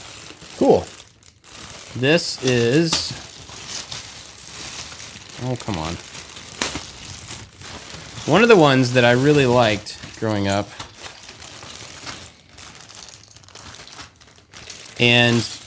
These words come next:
Speaker 2: uh, I found, you know, you can find all these old sets.
Speaker 1: Mm-hmm.
Speaker 2: Ah! Look at this. Look at this.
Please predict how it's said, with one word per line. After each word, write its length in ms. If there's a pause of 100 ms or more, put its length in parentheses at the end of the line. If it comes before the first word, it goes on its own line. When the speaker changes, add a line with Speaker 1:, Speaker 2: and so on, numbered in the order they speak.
(160)
Speaker 2:
uh, 260
I 100
found, 600
you 80
know, 80
you 180
can 140
find 260
all 120
these 260
old 260
sets. 440 (220)
Speaker 1:
Mm-hmm. 320 (260)
Speaker 2:
Ah! 340 (1400)
Look 180
at 160
this. 400
Look 280
at 240
this. 440